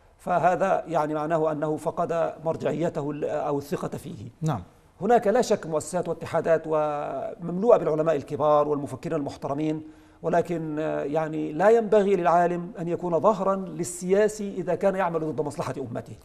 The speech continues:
Speaker 2: كل الهيئات والمؤسسات تعمل وفق منظومة سيا-، وفق سقف سياسي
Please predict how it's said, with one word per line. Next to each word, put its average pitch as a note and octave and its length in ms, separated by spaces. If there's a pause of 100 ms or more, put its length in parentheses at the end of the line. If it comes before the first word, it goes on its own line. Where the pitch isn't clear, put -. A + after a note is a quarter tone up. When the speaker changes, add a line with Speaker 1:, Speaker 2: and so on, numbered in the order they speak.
(120)
Speaker 2:
كل C4+ 200
الهيئات D#3 560
والمؤسسات D3+ 560
تعمل C3+ 280
وفق D3 260
منظومة D3 360
سيا-، F3+ 200
وفق D#3 420
سقف E3 340
سياسي E3+ 480